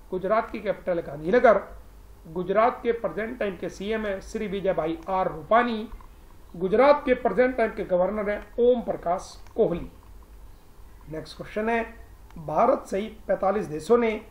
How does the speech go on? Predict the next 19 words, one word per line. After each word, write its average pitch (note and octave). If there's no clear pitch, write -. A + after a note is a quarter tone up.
किस -
विमान G3
की A#3
सेवाओं F3
को A#3+
प्रतिबंधित D3
कर D3+
दिया? C#3+
अभी F#3+
मैंने A3+
आपको G#3
एक G#3
फोटो F#3
दिखाया E3+
था, A#3
शुरू A3+
में A3+
बताया F3+
था, A#3